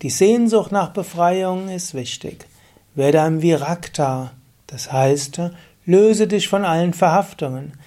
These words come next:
Wann immer du merkst, dass du dich gekränkt fühlst, dann wisse, da ist eine Verhaftung. Wenn du also das nächste Mal von jemandem eine Kränkung erfährst, freue dich darüber und sei dem Menschen dankbar. Er hilft dir,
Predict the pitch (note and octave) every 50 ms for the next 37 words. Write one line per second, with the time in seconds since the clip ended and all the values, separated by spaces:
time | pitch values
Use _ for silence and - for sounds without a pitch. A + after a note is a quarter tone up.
0 | _ _ _ G3+ G3+ A3+ B3 B3+ C4 C4 B3+ A3+ A3 A3 A3+ A#3 A#3 A3+ - G#3+
1 | G3 - G#3 F#3+ F3+ F3+ - F#3+ F3+ - - C#3 C#3 D3+ E3+ E3 - - - -
2 | G3 G3+ G#3+ A#3 A3+ A#3 - - - _ _ _ _ _ _ - C#3+ C3+ C3+ C3
3 | C#3+ D3+ D3 D3 F#3+ G#3 A3+ A#3 A3+ - - - _ _ _ - - B2+ C#3+ E3
4 | E3+ D#3+ - - F3+ F#3 G3 F#3+ F#3+ G#3+ G3+ F3 F#3 F#3 F#3 - - - C#3 C#3+
5 | D3+ E3 - - _ _ _ _ _ _ _ _ _ _ _ _ _ _ _ _
6 | - C3 C3 C3+ D3 C#3 C3+ C3 C#3+ C3 B2 - D3 C#3+ D#3+ F3 F3 - - F#3+
7 | F3+ F3 F3 F3 F3+ F#3 F#3 F#3+ G3 F#3+ F#3 - D#3 D3 D3 D#3+ D#3+ D#3 D#3 D#3+
8 | D#3 D#3 D#3+ E3 E3+ D3 B2 B2+ C3 C3 - - D3+ E3 F3 E3+ F3 F3+ F#3 F#3+
9 | F3+ F3 E3 E3+ F#3 F3+ F#3 G#3 G3+ - - - _ _ _ - - _ _ _
10 | _ - - - A3 A#3+ C4+ C#4 C4+ A3+ F#3+ D#3+ - - - D3+ C#3 C3 C3+ C3+
11 | B2 C3 C3 C3+ D3+ - - - - - _ _ F3 D#3+ D#3+ D#3+ - D#3+ E3 F#3+
12 | G3+ F#3+ - D3 C#3+ C#3+ C#3 C#3+ C#3+ C#3+ D#3 D3 - - F3 E3+ E3+ F3 E3+ F#3+
13 | F#3+ - - - D3 C3 B2+ C3+ - - - _ _ _ _ _ _ _ _ _
14 | _ _ _ - C#3 C3+ B2 A#2 C3 D3 E3 F3 E3+ - - F#3+ F3 F3 F3+ F#3